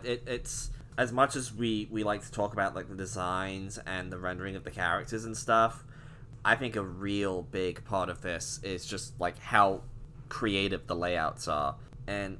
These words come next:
looking through it, yeah, it's, very few pages have, like, just a regular panel layout for this time period. And I think every time that, like, it breaks away from that, it does it in a really great way.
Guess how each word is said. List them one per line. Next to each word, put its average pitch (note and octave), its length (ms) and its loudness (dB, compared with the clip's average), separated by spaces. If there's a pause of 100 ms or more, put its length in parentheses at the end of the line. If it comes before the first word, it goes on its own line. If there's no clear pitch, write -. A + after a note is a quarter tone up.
looking F#3 300 -4
through A2 240 0
it, - 100 -2
yeah, F2 280 2 (340)
it's, - 500 0 (460)
very C3+ 420 8
few F#3 240 2
pages E3+ 720 0
have, G#2+ 500 8
like, G#2 280 2
just G#2+ 200 -4
a G#2 80 4
regular G2 560 2
panel F#2+ 380 0
layout G#2+ 360 6
for A#2+ 120 0
this A2+ 200 0
time A#2 280 2
period. B2 540 6 (640)
And A#2+ 100 8
I A#2+ 40 8
think D3+ 180 2
every B2 260 6
time A2+ 460 6
that, G2 380 6
like, F#2+ 260 0 (320)
it A2+ 180 0
breaks A2+ 300 6
away F#2+ 220 0
from A#2 220 -2
that, A#2 260 4 (340)
it A2+ 160 2
does A2 240 6
it B2 80 2
in A2 120 0
a G2+ 100 0
really G2+ 240 2
great F#2+ 260 0
way. F#2+ 360 2